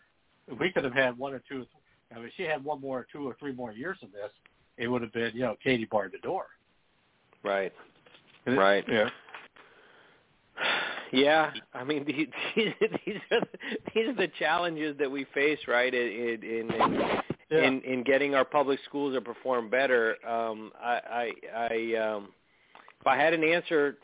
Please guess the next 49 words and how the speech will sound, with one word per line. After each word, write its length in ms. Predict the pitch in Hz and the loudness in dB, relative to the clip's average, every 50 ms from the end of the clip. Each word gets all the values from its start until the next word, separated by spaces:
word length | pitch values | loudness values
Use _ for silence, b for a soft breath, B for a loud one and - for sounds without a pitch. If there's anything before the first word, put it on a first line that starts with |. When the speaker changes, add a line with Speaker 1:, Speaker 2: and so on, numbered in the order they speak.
| - | -8
Speaker 2:
for 200 | - 143 135 135 | -4 -2 0 2
you 100 | 135 127 | 2 2
on 60 | 127 123 | 0 2
how 160 | 123 139 135 | 2 2 2
to 100 | 131 117 - | 2 0 -2
fix 240 | - 165 170 160 - - | -2 -2 -2 -2 -2 0
it, 260 | 131 120 113 107 - - | 2 2 2 2 0 -6
I 160 | 113 117 120 113 - | -6 -6 -6 -6 -6
think 260 | - 127 120 113 - - | -6 -8 -8 -8 -10 -8
your, 140 | 127 127 104 | -6 -6 -4
your 260 | 107 117 123 131 131 | -4 -2 -2 0 0
experience 540 | 123 - - - 131 127 127 127 123 113 - | -2 -4 -4 -2 0 0 0 0 -2 -4 -4
isn't 220 | 127 120 123 123 | -4 -4 -4 -4
much 180 | 120 120 123 123 - - | -2 -2 -2 -2 -2 -4
Speaker 1:
Yeah. 80 | 127 | -4
Speaker 2:
different 240 | 117 - 123 117 104 | -2 -2 -2 -2 0
than 120 | 117 113 | 0 0
I 100 | 117 113 | 0 -2
think 240 | 107 - 123 113 101 | -2 -4 -4 -2 0
every 200 | 113 113 123 135 | 0 2 0 0
parent's 320 | - - 123 117 110 101 - | 0 0 0 0 0 -2 -6
experience 460 | 101 - - - 110 110 110 107 - | -12 -8 -2 0 2 2 2 2 -2
at 60 | 107 - - | -6 -4 0
some 200 | - 127 123 120 | 2 2 2 2
point 300 | - - 123 120 117 104 | -2 -6 -4 -4 -4 -2
during 220 | 92 113 110 107 | 0 0 0 0
their 120 | 104 104 98 | 0 -4 -4
kid's 220 | - - 110 90 | -4 -6 -8 -4
Speaker 1:
Yeah. 100 | 101 143 | -4 -4
Speaker 2:
education. 500 | 123 - - - 104 98 95 - - 85 _ _ B B B B B B B B B B | -6 -6 -6 -6 -6 -6 -6 -8 -12 -16 _ _ B B B B B B B B B B
Um, 540 | B 120 113 110 110 110 110 110 107 107 98 - B B B B B B B B B B B - | B 0 2 2 4 2 2 0 -2 -4 -6 -10 B B B B B B B B B B B -2
you 140 | 127 131 131 | 2 4 6
know, 180 | 127 127 127 127 | 6 6 6 6
and 120 | 127 127 | 4 2
I, 60 | 131 - - 135 135 139 - - | 0 -2 -2 -2 -2 -2 0 0
I 80 | 131 135 | 0 2
don't 260 | 135 139 139 139 139 | 2 2 2 2 0
know, 380 | 139 139 135 135 131 127 - 110 | 0 2 2 4 2 2 0 -2
you 100 | 131 127 | -8 -6
know, 280 | 123 120 120 117 110 - - - - | -4 -2 -2 -2 -4 -6 -12 -16 -14
I 120 | - 127 123 | -10 -8 -6
mean, 160 | 123 123 120 | -4 -2 0
I, 180 | 123 123 127 - | 0 0 0 -2
I 140 | 110 123 123 123 | -2 -2 -2 -2
can 180 | - 139 123 | -4 -8 -10
tell 200 | - - 123 123 | -4 -2 0 0
you 180 | 127 127 123 120 | 0 0 -2 -2
that 120 | 120 117 | 0 2
I, 100 | 117 117 | 2 2